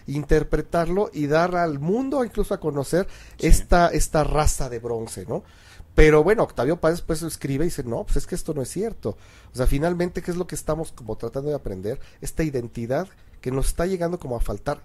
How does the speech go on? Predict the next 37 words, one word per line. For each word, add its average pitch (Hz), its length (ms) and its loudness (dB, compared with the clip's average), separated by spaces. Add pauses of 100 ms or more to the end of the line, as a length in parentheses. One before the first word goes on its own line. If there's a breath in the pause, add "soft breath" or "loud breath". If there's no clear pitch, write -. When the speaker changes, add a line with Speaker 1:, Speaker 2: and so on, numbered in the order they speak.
Speaker 1:
que - 80 -4
afortunadamente, 151 920 -2
y - 80 -10
creo - 200 -10
que 147 140 -8 (220)
no 127 120 -6
sé 156 120 -10
si 147 80 -10
coincidan, 101 460 -8 (600 loud breath)
los 139 260 2
chavos 180 380 4
ahora 139 380 2 (120)
traen 135 200 0
otro 131 180 -4
patín. - 300 -2 (1400)
Pero 135 200 10
todavía, 190 460 6
est-, - 260 -4 (100)
pues, 135 220 -10
toda 160 180 0
esta 165 200 -4
época 139 260 -6
de 123 40 -2
los 120 120 -6
baby 135 200 -4
boomers 127 420 -4
que, 113 140 -8
que 107 180 -10
mencionaste 113 480 -8
hace 120 160 -10
rato, 117 320 -6
Speaker 2:
Ujú. 120 100 -4
Speaker 1:
¿no? 113 80 -4
Y 120 40 -6
las, 120 220 -12
las - 200 -14
gener-, 120 200 -10